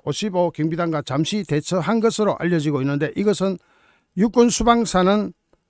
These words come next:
저 군은 동원되지 않았다는, 어, 경호처의 해명을 우리는 집중할 필요가 있겠습니다. 그리고 지금 현재 공수처가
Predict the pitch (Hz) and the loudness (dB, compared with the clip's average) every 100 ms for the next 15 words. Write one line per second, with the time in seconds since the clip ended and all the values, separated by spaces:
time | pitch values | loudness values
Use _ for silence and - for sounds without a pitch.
0 | - 170 175 - 277 202 101 - 151 196 | -4 0 2 8 10 8 4 0 2 4
1 | 202 170 - 214 170 165 156 135 - _ | 2 0 0 0 2 0 0 -2 -8 _
2 | _ _ _ _ _ 135 131 127 156 196 | _ _ _ _ _ -6 -6 -2 2 2
3 | - 208 156 110 - - _ _ 175 185 | 2 2 2 -2 -12 -20 _ _ 0 2
4 | 196 190 - 151 175 151 - 160 170 156 | 2 0 -2 0 0 0 -4 -4 -4 -4
5 | - 156 143 127 160 - 143 113 85 _ | -4 -6 -6 -8 -8 -2 -2 -4 -10 _
6 | _ - - - - 302 269 - 269 254 | _ -20 -20 -4 6 6 8 4 4 4
7 | 220 214 117 - _ _ - - 165 214 | 6 4 2 -6 _ _ -20 -2 2 4
8 | 254 - 247 165 101 | 4 4 6 6 4